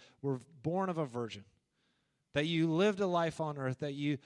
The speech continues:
that you died for our sins and were hung on a cross, and that three days later you rose again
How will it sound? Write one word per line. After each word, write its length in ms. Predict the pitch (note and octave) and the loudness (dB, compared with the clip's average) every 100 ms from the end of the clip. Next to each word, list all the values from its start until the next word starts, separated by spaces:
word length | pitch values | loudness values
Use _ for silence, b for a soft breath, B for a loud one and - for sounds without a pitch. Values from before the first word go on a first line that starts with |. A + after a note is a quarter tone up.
| b | b
that 140 | D3+ D#3+ | -4 -2
you 220 | E3 D#3 | 0 -2
died 500 | C3 E3 F3 G3+ G3+ | 0 2 2 2 0
for 220 | G3+ F#3 | 0 2
our 140 | E3+ D3+ | 2 0
sins 360 | - D#3+ C#3 | -4 -6 -6
and 100 | C3+ | -6
were 120 | C3 | -6
hung 320 | A#2+ E3+ F#3+ F#3+ | -6 -6 -6 -4
on 100 | D#3+ | -6
a 60 | |
cross, 640 | - - D3 C3 B2 - B B - | -8 -4 -2 -2 -6 -8 B B -8
and 200 | D3 D#3 | -4 -4
that 160 | C#3 | -6
three 200 | - G#3+ | -4 -2
days 280 | G#3 F3+ D3+ | 0 0 2
later 200 | E3+ D#3+ | 0 0
you 280 | C#3 F3 F3+ | -2 -2 0
rose 400 | E3 F3 F#3+ D#3 | 2 2 2 0
again 500 | D3+ D3+ C#3 A#2+ | -2 -4 -6 -8